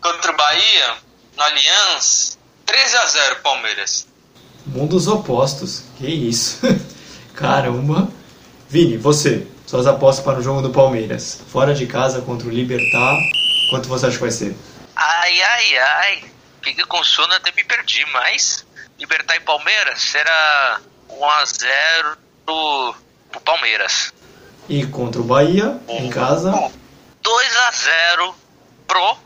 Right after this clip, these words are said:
Speaker 3: Palmares.
Speaker 2: O meu, para deixar registrado, acho que vai ser dois a zero pro Palmeiras no jogo de ida e um a zero contra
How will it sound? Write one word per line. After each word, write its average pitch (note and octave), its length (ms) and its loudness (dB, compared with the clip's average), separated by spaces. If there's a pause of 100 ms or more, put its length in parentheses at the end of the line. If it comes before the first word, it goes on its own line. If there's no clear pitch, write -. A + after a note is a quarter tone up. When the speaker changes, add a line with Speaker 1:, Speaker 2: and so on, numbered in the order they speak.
(120)
Speaker 3:
Palmares. B2 1000 0 (400)
Speaker 2:
O C#3+ 100 -2
meu, F#3+ 420 2
para C3 160 -2
deixar B2+ 260 -4
registrado, A#2 500 -2
acho C#3+ 100 -2
que C3 80 -8
vai A#2+ 40 -6
ser A#2+ 120 -6
dois C3 280 2
a C#3+ 80 0
zero B2+ 220 0
pro B2 100 -6
Palmeiras A#2 400 -4
no A2+ 80 -4
jogo A2+ 240 -4
de G2+ 180 -6
ida E3+ 280 0 (580)
e E3 400 0 (160)
um F3 160 0
a E3 80 2
zero C#3 420 6 (320)
contra B2+ 520 -2